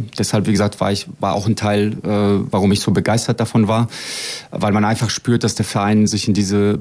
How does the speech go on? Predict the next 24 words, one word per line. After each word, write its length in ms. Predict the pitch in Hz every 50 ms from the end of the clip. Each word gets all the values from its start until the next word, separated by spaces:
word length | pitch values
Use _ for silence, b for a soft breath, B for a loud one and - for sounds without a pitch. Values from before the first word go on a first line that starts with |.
| - -
äh, 60 | 113
Richtung 460 | 107 104 101 98 98 92 - 110 95
bewegen 320 | 98 87 110 107 104 110
möchte 300 | 101 98 98 - - -
und 160 | 92 92 95 92
auch, 240 | 95 92 - -
äh, 160 | 113 95 95 95
vermehrt 500 | - - 107 95 104 107 110 110 - 110
oder, 260 | 104 101 101 101 98
oder 200 | 101 95 98 -
andere 260 | 104 107 104 107 92
Wege 220 | 95 110 95 104
gehen 240 | 95 - 107 104 101
möchte, 340 | 101 101 101 - - - 101
was 160 | 92 98 -
den 140 | - 101 95
Nachwuchs 520 | 92 98 101 - - 101 98 - - -
oder 200 | - - 95 101
die 100 | 90 90
Nachwuchsförderung 800 | 90 104 98 101 - 95 - - - 101 95 92 95 95 92 87
angeht. 360 | - 104 104 - 101 - - B B B B B B B B B B B B -
Ähm, 420 | - 98 98 98 101 101 98 98 -
ich 160 | 113 101 -
glaube 500 | - 110 107 113 104 117 117 117 113 -